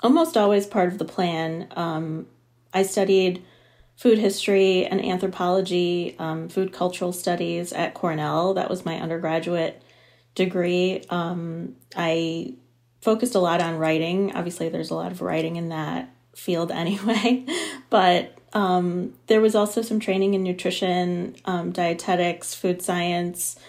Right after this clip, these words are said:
restaurant management. And my idea was that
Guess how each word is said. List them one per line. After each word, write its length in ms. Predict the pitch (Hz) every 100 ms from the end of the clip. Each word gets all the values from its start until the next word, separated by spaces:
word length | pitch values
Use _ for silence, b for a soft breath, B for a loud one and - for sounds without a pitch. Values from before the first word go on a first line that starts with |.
| B B
restaurant 380 | 190 185 190 -
management. 680 | 190 180 180 - 180 165 - B B B
And 320 | 196 196 190
my 220 | 196 190 190
idea 360 | 190 208 220
was 480 | 202 185 180 - - -
that 580 | 180 165 - - -